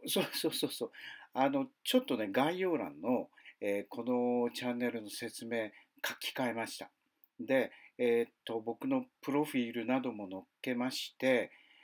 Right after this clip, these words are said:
えー、さらにかつて、えー、マリクレールウェブ版で紹介した、えー、シネマレビューのページも、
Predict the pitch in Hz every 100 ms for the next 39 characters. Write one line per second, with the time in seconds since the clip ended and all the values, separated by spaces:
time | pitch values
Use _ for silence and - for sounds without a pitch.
0 | - - 104 101 104 101 98 - 127 117
1 | 113 139 117 101 - 127 - - 139 135
2 | - _ - - 104 92 90 95 95 98
3 | 104 110 113 117 131 131 131 123 117 101
4 | 82 - 113 123 120 120 120 117 156 165
5 | - _ _ - - 123 117 123 117 -
6 | - 156 151 - _ _ - 110 104 104
7 | - 120 120 127 123 123 120 - - 117
8 | 123 143 147 101 - 92 87 - - _
9 | _ _ _ _ 127 123 117 113 113 110
10 | 107 104 104 143 202